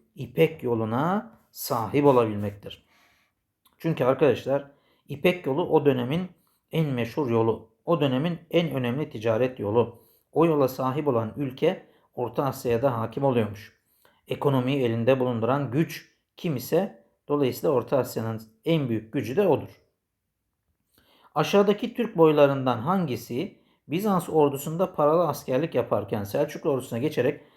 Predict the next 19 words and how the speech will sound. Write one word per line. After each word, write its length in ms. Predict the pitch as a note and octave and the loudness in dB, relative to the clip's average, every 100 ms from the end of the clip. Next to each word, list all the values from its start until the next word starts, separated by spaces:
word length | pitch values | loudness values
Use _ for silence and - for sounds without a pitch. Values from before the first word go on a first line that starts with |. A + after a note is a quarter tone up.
| _ - | _ -2
Malazgirt 480 | C3+ G3 F3 C#3+ | 2 4 2 -2
zaferini 380 | - D3 C#3 A#2+ | -2 -2 -2 -2
kazanmasında 600 | E3+ D3+ C3+ B2+ - E3 | -2 0 -2 -4 -2 0
etkili 280 | C#3 - A2+ | 0 0 -4
olmuş. 380 | G2 G2+ - _ _ _ | -4 -8 -16 _ _ _
Şimdi 280 | - F#3 F#3 | -4 0 4
bu 60 | |
olayı 280 | G#3+ D#3+ F3 | 6 6 4
Malazgirt 380 | F3+ F3+ D#3+ D3+ | 2 2 2 0
Savaşı 340 | D#3 C3+ F3 | 0 0 -2
anlatırken 460 | D#3+ C3+ - A#2 G#3+ | -2 -4 -4 -4 -2
anlattık. 560 | E3+ C#3+ B2 - G3+ - _ _ - | 0 -2 -4 -4 -10 -12 _ _ -2
Ne 160 | G#3 D3+ | 0 2
dedik? 340 | A#2 A3 - | 0 -4 -4
Bin 60 | E3 | -2
yetmiş 460 | D#3 D3+ D3 - | -2 -4 -8 -8
birde 180 | D3 C#3 | -2 0
Malazgirt 480 | C#3+ D#3 C#3 C3 - | 2 2 2 0 0
Savaşı'nda 840 | B2+ A#2 - A2 G#2 A#2 G3 - | 2 2 0 0 4 6 4 0